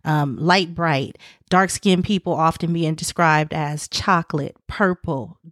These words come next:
dark, black, midnight, charcoal. The list goes on and on.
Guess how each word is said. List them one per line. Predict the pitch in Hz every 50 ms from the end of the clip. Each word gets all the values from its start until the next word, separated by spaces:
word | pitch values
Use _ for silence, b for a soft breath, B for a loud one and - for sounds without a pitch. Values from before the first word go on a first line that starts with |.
| _ -
dark, | 185 175 170 156 123 - - - - - _ _ _ 151
black, | - 165 175 180 180 165 151 143 - - - b b b b b -
midnight, | 170 180 196 202 180 175 175 151 139 135 147 - - _ b b b b b b b _
charcoal. | - - 220 208 202 - - 180 160 147 147 147 139 160 - _ _ _ -
The | 170 165
list | 175 202 208 208 -
goes | - 185 170 160 156
on | - 180 185 185 185 185 185 175
and | 160 131
on. | 156 202 208 175 143 - 87 -